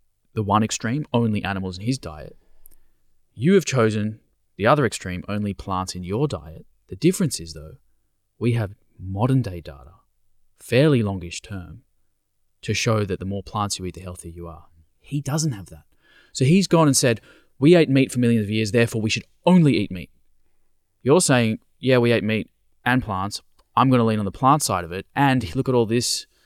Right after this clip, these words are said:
research showing how much better the health outcomes are today in this world, not in the million years ago world where we don't really actually know.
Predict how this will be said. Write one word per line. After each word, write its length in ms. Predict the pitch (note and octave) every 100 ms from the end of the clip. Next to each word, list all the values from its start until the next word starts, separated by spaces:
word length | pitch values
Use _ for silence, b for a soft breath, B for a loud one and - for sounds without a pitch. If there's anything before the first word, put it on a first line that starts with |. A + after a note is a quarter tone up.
| _ _ -
research 460 | B2 A#2 A2 G2
showing 320 | - A#2 G#2 F#2
how 240 | - G#2+
much 240 | G#2+ G#2 -
better 180 | G#2
the 80 | F#2+
health 220 | G2+ G#2 F2+
outcomes 340 | F#2 F#2+ F2+
are 160 | E2 -
today 500 | - A#2+ A2 F#2+ F#2
in 120 | A2 A2
this 200 | A#2 -
world, 280 | E2+ - -
not 160 | A#2+ C3+
in 80 |
the 280 | A#2 G#2 F#2+ b b b b
million 260 | G#2+ G#2 G2+
years 180 | G2 G2+
ago 200 | G2+ F#2
world 360 | F2+ E2+ F#2+
where 120 | F#2+ F2+
we 100 | F2
don't 180 | G2+
really 200 | D2 F#2 F2+
actually 260 | - F2
know. 320 | F#2 F2+ F#2